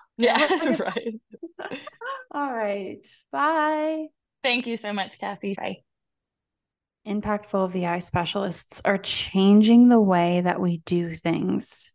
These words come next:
Speaker 2: The old way is no longer acceptable, and we get to decide how we're going to make more impact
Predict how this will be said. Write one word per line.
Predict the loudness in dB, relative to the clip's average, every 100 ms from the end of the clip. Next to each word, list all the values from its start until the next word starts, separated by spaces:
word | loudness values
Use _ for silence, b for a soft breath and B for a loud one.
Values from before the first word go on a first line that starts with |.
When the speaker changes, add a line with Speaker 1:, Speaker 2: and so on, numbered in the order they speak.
| 0
Speaker 2:
The | 2
old | 6 6 8
way | 8
is | 6 6
no | 4 6 6 6 6
longer | 4 4 2 2 0
acceptable, | -2 -6 -4 -4 -2 -4 2 4 4 0 -6 _ 0
and | 2 2 4
we | 4 4 4
get | 2 0
to | -2
decide | -4 -2 -4 -4 -6 -8
how | -4 0 4
we're | 4 4
going | 4 4 4 0
to | 0
make | 0 0 -2
more | -2 0 0
impact | 0 -2 -2 -6 -8 -14 -20